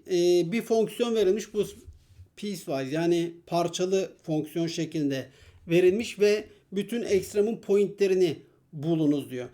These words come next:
Şimdi burada şuna dikkat edin. Ee,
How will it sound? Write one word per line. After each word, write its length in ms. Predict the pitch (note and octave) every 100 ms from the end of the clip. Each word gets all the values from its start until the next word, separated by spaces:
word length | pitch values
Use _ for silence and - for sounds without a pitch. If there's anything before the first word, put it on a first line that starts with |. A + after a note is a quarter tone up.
| - -
Şimdi 180 | A#3 G#3
burada 200 | C4+ C4
şuna 280 | - A#3+
dikkat 280 | A#3 - G3
edin. 300 | C3+ D#3 G3+ - _ _ _ _ _ _
Ee, 760 | D#3+ D3+ D3+ D3+ D3+ D3+ D3+ D#3